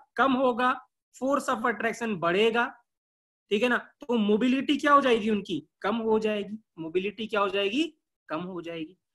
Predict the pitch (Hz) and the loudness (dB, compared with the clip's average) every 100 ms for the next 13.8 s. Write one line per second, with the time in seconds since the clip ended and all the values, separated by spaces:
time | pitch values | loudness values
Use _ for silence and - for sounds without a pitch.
0 | _ 180 185 190 226 214 233 220 220 208 | _ -4 -2 -2 -4 -4 -4 -2 0 2
1 | 208 262 302 151 160 156 156 - - 123 | 0 2 0 -2 -4 -2 -2 -4 -14 -20
2 | 117 _ _ _ 151 156 151 170 170 170 | -20 _ _ _ -10 -8 -6 -4 -4 -2
3 | 165 170 175 208 320 330 _ _ _ 160 | -4 -4 -4 -2 -2 -4 _ _ _ -6
4 | 170 160 143 - - - _ _ _ _ | -4 -4 -8 -10 -18 -20 _ _ _ _
5 | _ _ _ _ _ _ _ _ _ _ | _ _ _ _ _ _ _ _ _ _
6 | _ _ _ _ 180 170 226 233 - _ | _ _ _ _ -8 -4 -4 -6 -12 _
7 | _ - 190 269 - _ _ - 196 262 | _ -10 -6 -6 -8 _ _ -6 -4 -2
8 | 262 269 247 - 254 254 226 240 226 202 | 0 2 0 0 -2 0 -2 -2 -4 -4
9 | 202 208 185 180 180 180 220 302 _ _ | -2 -2 0 0 0 0 -4 -4 _ _
10 | - - 185 214 277 233 214 269 285 208 | -18 -8 -4 0 0 2 4 4 2 0
11 | 196 180 202 185 156 - _ 180 254 - | 0 0 -2 -2 -2 -10 _ -4 -4 -8
12 | - _ _ _ 156 196 254 269 220 240 | -20 _ _ _ -4 -2 -2 -2 2 4
13 | 262 208 190 180 196 220 311 | 2 0 0 0 -2 -2 -4